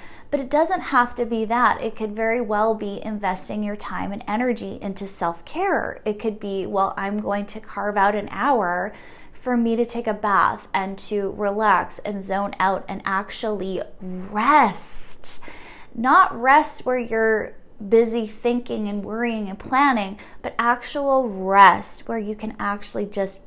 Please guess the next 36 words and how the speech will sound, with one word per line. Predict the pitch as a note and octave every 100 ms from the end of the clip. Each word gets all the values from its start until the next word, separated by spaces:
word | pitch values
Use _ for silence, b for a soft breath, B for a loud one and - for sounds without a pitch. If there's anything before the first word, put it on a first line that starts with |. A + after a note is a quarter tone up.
| F#3 F3+ -
be, | A#3 C4 C#4 A#3 - - - - -
right? | F#3+ F3+ F3+ A3+ E4 - B B B
So | - - D4 C#4+ C#4+ -
we | - D4
need | D4 E4+
to | G4
look | E4 C4+ -
at | - A3+ A3 -
those | A3 G#3
investments | G3 F#3+ F#3+ G3+ B3 G#4 G#4+ - B3 G3+ F#3 F3+ D#3+ - B B -
in | A3+
a |
new | A3 G#3
light | G3+ G3 G3
as | F#3 F#3+
well. | F#3+ E3 - -
So | - - A3 G#3+ G#3+ B B B
where | A3 A3 C4+
do |
you | F4+
need | F4 D#4
to | D4+
invest | B3+ A3 A3 C#4
more | D#4
time? | B3 G3+ G3+ A3+ B3
Where | - G3+ F#3+
do | G#3
you | C4
need | C4+ C4+
to | C4+ C#4
invest | B3+ A3+ G#3+ - -
more, | G#3 F#3+ G3 G#3+ C#4 D4+ B B B -
um, | A3 G#3+ -
energy | G#3+ A#3+ D#4 C4 A#3 F#3 -
into | A3+ G#3+ -
yourself? | G3+ F#3+ F#3+ - F#3+ B3+ A#4 - -